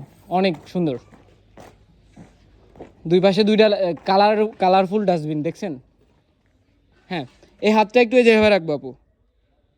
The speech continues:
এ-, এ-, এই যে, এইভাবে, এইভাবে, এইভাবে।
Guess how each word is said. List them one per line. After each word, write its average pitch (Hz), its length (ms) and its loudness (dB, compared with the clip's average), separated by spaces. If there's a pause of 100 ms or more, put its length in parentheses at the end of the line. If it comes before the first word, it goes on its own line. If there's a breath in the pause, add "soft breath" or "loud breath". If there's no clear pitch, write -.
(1160)
এ-, 220 140 -10 (240)
এ-, 214 220 2
এই 233 180 4
যে, 190 200 0
এইভাবে, 170 300 -4
এইভাবে, 143 260 -8
এইভাবে। 120 300 -16